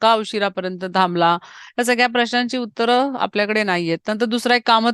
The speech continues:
म्हणून मुलगा होता, जो अमेरिकन सिटिझन होता, जो I think बॉस्टनचाच होता. तो पण पर्ड्यूमध्ये शिकत होता.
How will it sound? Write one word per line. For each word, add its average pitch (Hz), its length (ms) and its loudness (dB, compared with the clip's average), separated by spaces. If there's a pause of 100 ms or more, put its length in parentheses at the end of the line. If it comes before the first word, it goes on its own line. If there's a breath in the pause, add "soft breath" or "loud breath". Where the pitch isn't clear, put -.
म्हणून 220 220 0
मुलगा 180 220 0
होता, 165 220 0
जो 170 120 -6
अमेरिकन 185 380 -2
सिटिझन 196 440 -4
होता, 180 340 0
जो 185 340 -2
I 160 100 -4
think 240 220 -6
बॉस्टनचाच 196 600 0
होता. 170 300 0 (500 loud breath)
तो 220 80 2
पण 240 160 2
पर्ड्यूमध्ये 214 520 2
शिकत 208 320 0
होता. 196 400 2